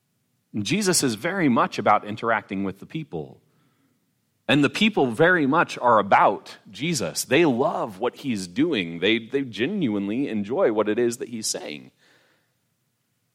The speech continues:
But John's use of the phrase "the Jews," these people don't want Jesus around.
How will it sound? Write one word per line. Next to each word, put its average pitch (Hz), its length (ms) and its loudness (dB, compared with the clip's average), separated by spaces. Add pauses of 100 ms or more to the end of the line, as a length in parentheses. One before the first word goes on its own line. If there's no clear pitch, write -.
(440)
But 120 160 2
John's 123 840 0
use 110 300 -4
of 95 100 -8
the 98 60 -4
phrase 95 380 0
"the 92 140 -6
Jews," 87 1000 -6 (1300)
these - 120 -20
people 147 260 -4
don't 127 180 -2
want 113 220 -6
Jesus 76 340 -10
around. 67 420 -14